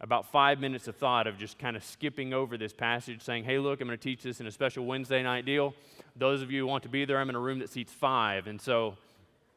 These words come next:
all five of you can come in and, and you can hear this, and then you can go tell everybody else in some type of grand assembly. But I decided not to do that because there would be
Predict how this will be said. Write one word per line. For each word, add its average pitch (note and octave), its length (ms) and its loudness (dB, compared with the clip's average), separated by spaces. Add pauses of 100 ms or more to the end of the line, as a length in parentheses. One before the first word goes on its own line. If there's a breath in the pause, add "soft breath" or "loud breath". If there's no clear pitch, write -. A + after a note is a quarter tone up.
(280)
all C3+ 180 8
five D#3+ 420 6
of B2 140 0
you A#2+ 140 -4
can C3 160 -8
come C#3 300 -2
in C#3 220 0
and, A#2 140 -4 (220 soft breath)
and B2 180 -6
you C#3+ 100 -2
can A#2+ 160 -6
hear C#3+ 280 -4
this, C#3 300 2
and A#2+ 100 -8
then A#2 100 -6
you B2+ 140 -4
can B2 140 -8
go A#2 120 0
tell B2 220 2
everybody A2+ 420 0
else A2 240 2
in A2 80 -10
some G#2+ 220 -6
type G#2 180 -2
of G2 100 -12
grand G2+ 280 -6
assembly. C3 440 -2 (540 soft breath)
But C#3+ 220 6
I C#3 180 8
decided D#3+ 500 6
not F#3 280 8
to D3+ 80 -2
do C3 140 -2
that C#3 200 6
because D3 220 -2
there F#3 180 6
would F#3 140 6
be D#3 280 4